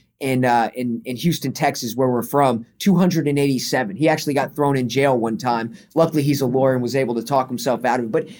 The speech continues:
he just didn't wanna lose his kids, and I understand it. But back to the story. They went through this terrible divorce, and I went from being the smartest kid in my class to then having to move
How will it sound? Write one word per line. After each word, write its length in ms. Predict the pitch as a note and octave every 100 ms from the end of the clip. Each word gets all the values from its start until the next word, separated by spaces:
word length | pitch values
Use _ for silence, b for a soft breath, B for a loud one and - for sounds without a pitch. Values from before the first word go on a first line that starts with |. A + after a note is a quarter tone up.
| B
he 140 | C4
just 240 | A3+ G#3+ -
didn't 200 | G3+ D#3+
wanna 160 | D3+
lose 220 | C3+ C#3+ C#3
his 160 | B2+
kids, 300 | - C#3+ C3
and 100 | C3
I 120 | C#3
understand 420 | C#3+ A#2+ - B2 B2+
it. 80 |
But 220 | B2 - B B B _ -
back 220 | F3+ F3+
to 80 | E3+
the 100 | C#3
story. 480 | - C3+ C3+ C#3 B B B
They 80 | F#3
went 220 | G3+ G#3
through 100 | G#3
this 200 | E3 C#3+
terrible 420 | - F3 F3 D3+
divorce, 640 | B2 A#2 E3+ A#3 D3 - - _ _ _ _ _ _ _ D#3
and 100 | D3+
I 80 |
went 220 | F#3+ G#3 -
from 160 | E3+
being 220 | D3+ E3+
the 60 | C#3+
smartest 520 | - E3+ D#3+ E3 -
kid 120 | F#3
in 100 | D#3+
my 120 | C#3 B2+
class 580 | - D#3 C3+ A2 - - _ _ _
to 100 | F3+
then 160 | F3+ G3
having 300 | F#3 E3+ D#3
to 120 | C#3+
move 420 | D3+ F#3 G#3 -